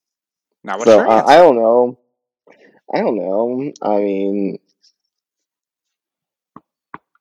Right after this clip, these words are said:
Speaker 2: I think everything's up there. I definitely got other issues that aren't those two
Speaker 1: Uh, it,
Speaker 2: things,
Speaker 1: it might
Speaker 2: but, you
Speaker 1: all
Speaker 2: know,
Speaker 1: be
Speaker 2: those
Speaker 1: up
Speaker 2: are
Speaker 1: there, but is it all working?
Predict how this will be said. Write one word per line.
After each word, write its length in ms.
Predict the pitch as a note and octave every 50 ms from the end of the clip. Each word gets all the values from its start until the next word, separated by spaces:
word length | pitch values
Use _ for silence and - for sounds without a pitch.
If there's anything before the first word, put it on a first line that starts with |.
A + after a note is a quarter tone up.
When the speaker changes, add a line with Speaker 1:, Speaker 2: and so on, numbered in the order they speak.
| _ _ - _ _ _ _ -
Speaker 2:
I 60 | G2+
think 340 | - _ - A#2 C3 - -
everything's 540 | D#3 D#3+ E3+ F3+ F#3 - F#3+ F#3 F#3+ F#3 F#3+
up 220 | F#3 F#3 F#3 _
there. 280 | - G3+ G3+ G#3 G#3+ A3 A3 G#3+ _ _ _ _ B3+ F#3+ - _ _ _ _ _ _ _ _ _ _ _ _ _ _ _ _ _ _ _ _ _ _ -
I 40 | F#2+
definitely 280 | A2+ B2+ C#3 D#3 D3+
got 160 | B2 B2 A2+ G#2+
other 280 | B2 D3+ F#3 F#3+ F3
issues 320 | D3 B2 - - A#2+ A2 -
that 120 | A2+ G2
aren't 240 | G#2 B2+ F3 A3+ G#3+
those 240 | E3 C3 A#2 A#2 -
two 120 | - A#2+
Speaker 1:
Uh, 40 | A2+
it, 60 | G#2+
Speaker 2:
things, 320 | B2 A#2+ G#2+ G2 A2 C#3
Speaker 1:
it 80 | E3 D#3
might 80 | D#3 G3
Speaker 2:
but, 160 | G#3+ G3+ -
you 60 | A#2+
Speaker 1:
all 140 | C3 D3 D3
Speaker 2:
know, 40 | -
Speaker 1:
be 160 | F2+ E2+ E2
Speaker 2:
those 220 | - A2 B2 C#3 D#3
Speaker 1:
up 20 |
Speaker 2:
are 100 | D3+ B2
Speaker 1:
there, 180 | G#2+ F#2 F2+ F2
but 160 | F2 F#2+ -
is 180 | - G#2+ G#2 -
it 100 | A#2 G#2+
all 300 | A2 G#2+ G#2 G2 F#2+ F2+ _ _ _ _ _ _ _ _ _ _ _ _ _ _ -
working? 520 | A#2 B2 B2 A2 - - - - _ _